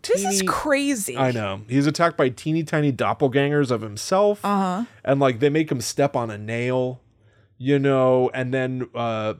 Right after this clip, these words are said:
Speaker 2: they pin him to the ground like Gulliver's Travels.
Speaker 1: Yeah.
Speaker 2: One of them dives into his mouth, literally does, like, a big, like, you know, Olympics kind of dive. Silly.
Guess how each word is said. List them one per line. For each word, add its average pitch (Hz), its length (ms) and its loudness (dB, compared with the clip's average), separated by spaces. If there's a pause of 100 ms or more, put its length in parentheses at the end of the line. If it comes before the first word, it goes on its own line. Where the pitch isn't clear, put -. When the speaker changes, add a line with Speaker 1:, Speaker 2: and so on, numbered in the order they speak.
(180)
Speaker 2:
they 139 180 4
pin - 260 -6
him 175 140 0
to 156 80 2
the 127 100 2
ground 170 680 -6 (440)
like 123 160 -2
Gulliver's 135 460 2
Travels. 110 680 -4
Speaker 1:
Yeah. 247 380 0 (140)
Speaker 2:
One 151 120 4
of 175 120 0
them 147 280 0
dives 113 680 0
into 139 280 0
his 113 140 0
mouth, 110 640 -2
literally 156 480 0
does, 135 280 0
like, 127 280 0
a 135 80 2
big, 135 560 0
like, 117 400 -2
you 135 100 0
know, 113 180 -4
Olympics 127 720 0
kind 127 240 -2
of 110 120 -4
dive. 113 580 -2
Silly. 151 580 0